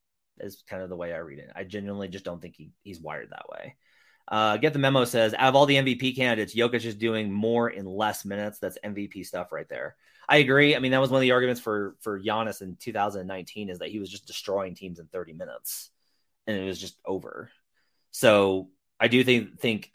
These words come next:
one thing I will not do is I'm not gonna dock Nikola for having to play fewer minutes because they're in blowouts. That's not,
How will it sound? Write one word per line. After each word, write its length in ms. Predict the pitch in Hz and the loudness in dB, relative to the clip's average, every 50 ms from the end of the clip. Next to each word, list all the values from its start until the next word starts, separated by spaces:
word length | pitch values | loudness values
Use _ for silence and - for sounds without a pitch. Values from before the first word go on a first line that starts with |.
| _ _ | _ _
one 300 | - 123 131 131 147 151 | -10 -2 4 6 6 8
thing 120 | 151 170 143 | 8 6 8
I 120 | 135 135 | 8 6
will 320 | 123 107 104 113 123 135 147 | 4 4 4 4 4 4 4
not 280 | 156 156 165 143 117 | 4 2 2 2 2
do 320 | 151 165 170 180 185 185 185 - | 2 2 4 4 4 2 2 0
is 140 | 113 117 120 | -2 0 2
I'm 240 | 120 123 120 123 | 2 2 2 2
not 160 | 123 123 123 - | 0 0 -2 -2
gonna 100 | 120 110 | -6 -6
dock 460 | 104 101 117 113 113 110 107 - - | -2 2 4 6 6 6 4 2 -6
Nikola 760 | 110 107 - - 113 104 101 101 101 95 92 92 92 90 _ _ _ _ _ _ _ _ _ _ _ _ _ _ _ _ _ _ | -10 -8 -6 -2 -2 -2 0 0 -2 -2 -2 -4 -6 -8 _ _ _ _ _ _ _ _ _ _ _ _ _ _ _ _ _ _
for 400 | - - 117 107 101 95 95 - _ - - 76 76 | -4 -2 0 0 0 -2 -4 -10 _ -20 -18 -14 -10
having 460 | - - - 110 110 113 104 107 101 | -6 0 4 6 6 6 4 2 -4
to 80 | 98 85 | -6 -6
play 240 | - - 104 92 - | -4 -4 -4 -4 -4
fewer 240 | - 110 101 95 | -6 -4 -4 -4
minutes 280 | 92 98 101 95 92 87 | -2 -4 -4 -4 -6 -8
because 220 | - 95 95 92 | -10 -10 -10 -8
they're 160 | 87 92 90 85 | -8 -8 -8 -8
in 80 | 82 | -8
blowouts. 560 | 80 82 80 60 52 57 58 - - - - - | -8 -8 -6 -6 -6 -8 -10 -10 -12 -16 -12 -8
That's 220 | - 98 - - | -8 -8 -8 -6
not, 280 | 98 90 87 85 76 | -8 -6 -6 -6 -8